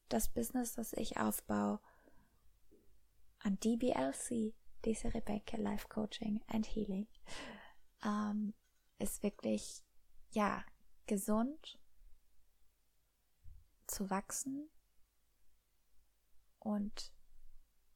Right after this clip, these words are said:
Mehrwert für viele, viele, viele Menschen zu bringen. Das habe ich jetzt auch noch mal ganz klar bekommen.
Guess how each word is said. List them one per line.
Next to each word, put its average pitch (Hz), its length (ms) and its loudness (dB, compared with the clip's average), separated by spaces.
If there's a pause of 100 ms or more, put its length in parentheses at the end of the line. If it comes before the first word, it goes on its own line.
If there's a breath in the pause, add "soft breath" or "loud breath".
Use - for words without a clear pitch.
(520)
Mehrwert 208 720 2
für - 140 -4
viele, 220 480 0
viele, 214 340 -4
viele 214 420 -6
Menschen 202 400 -4
zu - 120 -14
bringen. 214 320 -10 (2250 soft breath)
Das - 180 -4
habe 214 120 2
ich - 80 -2
jetzt - 220 -4
auch 214 80 0
noch 214 160 -2
mal 214 100 -6
ganz - 320 -4
klar 214 300 0
bekommen. 208 540 -2